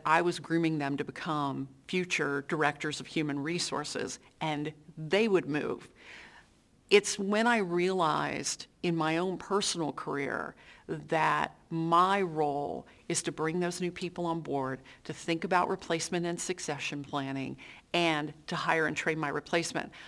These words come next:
I don't know that in other organizations there's such a clear definition to new managers to say, "You have this new job, but let me explain to you, your goal in life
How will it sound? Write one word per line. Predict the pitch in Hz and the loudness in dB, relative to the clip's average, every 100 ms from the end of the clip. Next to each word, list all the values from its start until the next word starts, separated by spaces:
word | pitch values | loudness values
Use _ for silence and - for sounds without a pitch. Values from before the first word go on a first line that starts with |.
| - | -4
I | 175 | -2
don't | 180 226 233 247 | 4 6 6 4
know | 214 196 | 4 4
that | 180 165 | 2 2
in | 165 - | 0 0
other | 170 175 | 2 2
organizations | 170 165 165 156 151 156 156 - 143 139 - - - - - - | 4 4 2 -2 -2 -2 0 0 -2 -6 -6 -10 -12 -20 -20 -4
there's | 170 160 - | 2 2 2
such | - 180 - | 0 0 0
a | 170 | -4
clear | - - - 190 185 | -4 -6 2 6 6
definition | 175 160 160 151 147 - 139 135 | 4 0 0 0 -2 -2 -4 -4
to | - 143 | -6 -4
new | 170 165 170 | -2 0 0
managers | 160 143 147 147 147 139 - | 0 0 0 -2 -4 -4 -4
to | - | -6
say, | 156 - 160 151 143 147 - - - | -8 -4 -2 0 -2 -6 -10 -14 -4
"You | 165 | 0
have | 185 202 | 4 2
this | 202 - | 2 -2
new | 185 175 | 0 0
job, | 151 165 151 147 | 2 2 4 2
but | 139 180 | 0 2
let | 175 | 2
me | 233 240 | 2 0
explain | - - 170 160 | -2 -2 0 -2
to | - | -4
you, | 147 147 143 - - - - | -4 -4 -4 -8 -12 -20 -10
your | 170 165 180 208 | -6 2 4 4
goal | 202 175 180 180 175 | 0 2 4 6 4
in | 160 143 | 0 -2
life | 131 139 143 | -4 -6 -8